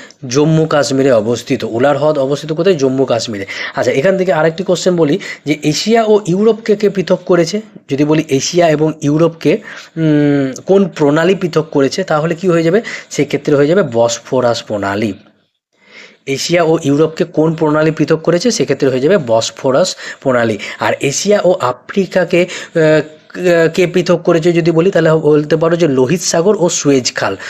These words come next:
দুজনেই, লোহিত সাগর ও সুয়েজ খাল। এশিয়া এবং আফ্রিকাকে পৃথক করেছে লোহিত সাগর এবং সুয়েজ খাল। আচ্ছা, আর যদি বলি যে এশিয়া ও আমেরিকা মহাদেশকে কে, আহ, স্পর্শ করে রয়েছে?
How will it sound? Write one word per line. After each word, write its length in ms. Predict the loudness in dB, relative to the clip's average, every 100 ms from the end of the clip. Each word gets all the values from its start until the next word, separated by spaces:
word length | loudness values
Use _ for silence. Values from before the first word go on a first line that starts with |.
| -14 -2
দুজনেই, 480 | 0 2 2 2 0
লোহিত 440 | 0 0 -2 -4
সাগর 400 | -4 -2 0 -2 -2 -18 -20 -14
ও 280 | -2 2 2 0 -12 _ _ _ _ _ _ _ _ _ -16
সুয়েজ 500 | -8 0 0 0 -4
খাল। 280 | -4 -4 -6 _ _ _ _ _ _ _ _ _ _ _ _ _ _ -8
এশিয়া 400 | -6 -2 2 2
এবং 200 | 2 0
আফ্রিকাকে 540 | -2 -2 0 0 0
পৃথক 260 | -2 0 -2
করেছে 360 | 2 0 2
লোহিত 360 | 0 0 -2 -2
সাগর 280 | -2 0 0
এবং 220 | 0 -2
সুয়েজ 320 | 0 0 0
খাল। 160 | -2 -2 -4 -10 -6
আচ্ছা, 220 | -4 -2
আর 140 | 0
যদি 180 | 2 2
বলি 180 | 2 2
যে 240 | 2 0 0
এশিয়া 400 | -2 0 2 4
ও 140 | 2
আমেরিকা 540 | 2 0 2 2 2
মহাদেশকে 600 | 2 2 2 0 0 -2 -4
কে, 220 | 2 0
আহ, 480 | 0 -4 0 2 0
স্পর্শ 580 | -6 -6 -2 0 0
করে 260 | 0 2 2
রয়েছে? 420 | 4 4 2 -2